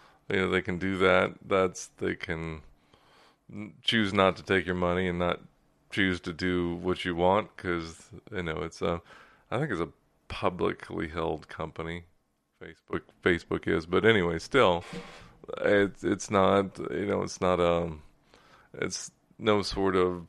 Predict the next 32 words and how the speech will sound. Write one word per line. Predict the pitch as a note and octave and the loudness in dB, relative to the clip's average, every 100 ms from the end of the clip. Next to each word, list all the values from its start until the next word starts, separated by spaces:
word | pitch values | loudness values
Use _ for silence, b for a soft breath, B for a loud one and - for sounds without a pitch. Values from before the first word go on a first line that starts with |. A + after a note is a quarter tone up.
| - | -8
public, | - G#2 F#2+ F#2+ G2 - - - - _ _ b b b b b | 0 0 2 2 0 -4 -20 -20 -20 _ _ b b b b b
um, | - F2+ E2+ E2+ E2+ E2+ D#2+ E2+ - | -4 0 0 0 -4 -8 -12 -16 -16
you | A2+ | -8
know, | F#2 E2+ - | -6 -6 -4
public | G#2 F2+ F2+ F2+ - _ - | 0 2 2 0 -2 _ -6
utility | G#2 F#2+ G#2+ F#2 F#2 F2+ | -4 -2 0 2 2 2
or | F2+ | 2
<laughs> | F2+ | 2
anything | F2 - B2+ | 0 0 2
like | G#2 F#2 - | 2 0 6
that. | G2 F2 D#2+ - B B B B B B B - | 6 6 2 -12 B B B B B B B -2
And | F#2+ F#2 F2+ F2 F2 | 4 6 4 2 -2
so | E2+ F#2 E2+ E2+ E2+ E2 F2 | 0 4 6 6 2 0 -4
they're | F#2 F#2+ F#2 | 2 2 4
under | F#2 F2 F2 | 2 0 0
no | F2+ F2+ | 2 4
obligation | E2+ E2+ F#2+ F2 A2 G#2+ - E2 E2+ F2+ | 2 0 -2 2 4 4 -2 -4 -6 -6
to, | F2 | -4
like, | E2+ E2+ F2 | -2 -4 -6
do | E2+ F#2 F2 | -6 -6 0
business. | G2 G2+ E2+ E2 C#2+ - B B B B B B | 2 2 0 -6 -8 -16 B B B B B B
And | G2 F#2+ | 2 4
at | F#2+ F#2 | 2 0
the | F#2+ | -2
same | - A#2+ A#2 G2+ | 2 2 2 -2
time, | G#2 F2 F2 F2 F#2+ | 0 2 2 -2 -4
uh, | - | -4
those | F#2+ G2 G2 F#2 | 0 2 2 4
that | G2 | 2
would | F#2 F#2+ | 2 0
want | F#2+ F#2 F#2 - | 2 2 2 -4
a, | - | -2